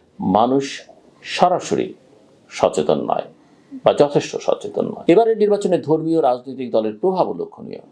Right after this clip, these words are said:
বিভিন্ন ধর্মীয় দল ভোটের, ভোটকে প্রভাবিত করবার চেষ্টা করছে, যাতে ভোটারদের বিশ্বাস এবং অনুভূতিকে ব্যবহার করে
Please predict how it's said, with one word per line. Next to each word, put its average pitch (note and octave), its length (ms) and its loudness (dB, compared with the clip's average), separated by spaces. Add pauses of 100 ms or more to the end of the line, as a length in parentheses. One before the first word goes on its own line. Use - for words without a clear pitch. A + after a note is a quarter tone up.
(600)
বিভিন্ন F3 420 4
ধর্মীয় C#3+ 500 4
দল B2 540 0
ভোটের, G#2+ 360 -6 (340)
ভোটকে G3 320 0
প্রভাবিত G#2 440 0
করবার G#2+ 380 -2
চেষ্টা B2+ 260 -2
করছে, - 360 -4 (480)
যাতে G#2+ 460 4
ভোটারদের D3+ 560 0
বিশ্বাস D#3 540 -4
এবং A2 240 -4
অনুভূতিকে C#3 580 0
ব্যবহার F2+ 380 0
করে - 300 -6